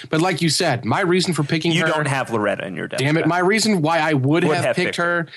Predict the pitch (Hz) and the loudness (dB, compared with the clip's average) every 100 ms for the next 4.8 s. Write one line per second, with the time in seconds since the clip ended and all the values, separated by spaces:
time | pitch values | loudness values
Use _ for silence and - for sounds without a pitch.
0 | - - 170 147 151 151 160 165 147 135 | -20 -4 0 2 2 0 0 0 0 2
1 | 123 - 101 82 - 156 147 151 139 135 | 0 0 -2 -4 -2 -2 0 0 0 -4
2 | - - - - 208 226 208 - 170 147 | -14 -18 -6 -2 0 2 0 0 0 2
3 | 123 143 147 151 139 135 131 131 135 131 | 2 2 2 2 2 0 0 0 0 2
4 | 127 123 117 110 107 104 95 | 2 2 2 0 0 0 -2